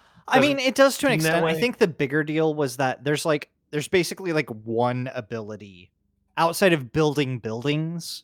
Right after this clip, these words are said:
Speaker 1: which is just kind of your standard fare for an R T S, is that, like, it can have an overcharge that you can stack up that, like, shoots a very powerful shot.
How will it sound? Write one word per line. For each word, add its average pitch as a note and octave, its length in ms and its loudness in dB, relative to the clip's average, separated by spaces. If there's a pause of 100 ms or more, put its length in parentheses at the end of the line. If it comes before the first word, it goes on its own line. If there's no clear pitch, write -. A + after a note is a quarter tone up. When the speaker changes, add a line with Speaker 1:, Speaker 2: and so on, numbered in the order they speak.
(140)
Speaker 1:
which A#2+ 200 -8
is A2+ 280 -8 (280)
just G#2+ 240 -12
kind A#2+ 180 -6
of G#2 140 -10
your G#2+ 80 -8
standard G#2 480 -8
fare A#2+ 400 -2
for A2+ 320 -4 (100)
an A2 140 -6
R A2 160 -4
T A2 180 -10
S, D#3+ 440 -4
is A#2 240 -4
that, A#2 340 -4
like, A2 180 -6
it B2 120 -10
can C#3 160 -6
have A#2+ 260 -4
an A#2 160 -8
overcharge D3 680 0
that D#3+ 100 -8
you D#3 80 -6
can E3+ 160 -6
stack E3+ 320 -2
up E3 300 -2
that, B2+ 100 -6
like, A#2+ 160 -10
shoots - 400 -6
a A2+ 60 -14
very A2 240 -8
powerful G2 440 -8
shot. - 360 -20